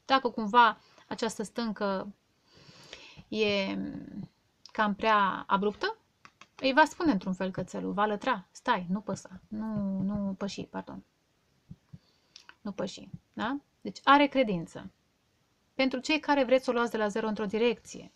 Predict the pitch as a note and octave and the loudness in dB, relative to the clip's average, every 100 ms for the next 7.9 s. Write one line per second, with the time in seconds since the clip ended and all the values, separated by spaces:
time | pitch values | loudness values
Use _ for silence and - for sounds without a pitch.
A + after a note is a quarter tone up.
0 | _ _ - - - - - - G3+ F#3 | _ _ -20 -20 -20 -20 -20 -10 4 10
1 | C#4 D#4+ F4+ G4 - A3+ B3+ - C#4+ D4 | 10 10 4 -2 -4 -2 -2 0 0 0
2 | - - - - - - - - - - | -6 -16 -20 -20 -10 -10 -10 -20 -20 -16
3 | - A#3+ C4 C4 B3+ B3 - G3 - F#3+ | -10 -6 -4 -2 -4 -6 -4 -4 -4 -12
4 | - - _ _ - - _ - G3+ A3 | -18 -20 _ _ -20 -20 _ -8 -2 4
5 | A#3 A#3 B3+ B3 D4+ D#4+ E4+ _ _ _ | 6 6 4 2 -2 -2 -6 _ _ _
6 | _ _ _ - F#3+ B3 C#4 - F#3+ _ | _ _ _ -6 0 2 2 -2 -20 _
7 | _ _ - - F4 E4 A#3+ - - | _ _ -6 -2 -2 0 0 -2 -8